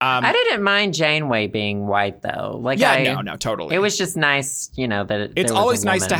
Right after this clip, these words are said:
Speaker 1: have, you know, to switch it up a little bit and, like, you know.
Speaker 2: Right. Um, but no, I know what you mean. She's very,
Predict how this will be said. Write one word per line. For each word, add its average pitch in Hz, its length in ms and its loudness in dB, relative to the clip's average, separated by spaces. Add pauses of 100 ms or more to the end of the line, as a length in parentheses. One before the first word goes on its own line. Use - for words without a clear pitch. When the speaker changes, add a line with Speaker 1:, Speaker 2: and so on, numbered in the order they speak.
Speaker 1:
have, 143 340 2
you 139 100 -2
know, 120 140 0
to 135 120 -4
switch - 280 -4
it 123 60 -2
up 104 180 0
a 107 60 -4
little 101 260 -4
bit 87 280 -4
and, 85 180 -10
like, 90 320 -8
you 120 80 -6
know. 120 40 2
Speaker 2:
Right. 101 360 -2 (180)
Um, 123 460 0
but 151 240 -2
no, 165 200 2
I 127 60 2
know 131 140 2
what 135 180 -4
you 135 80 -4
mean. 117 180 -2
She's 127 340 -4
very, 131 720 0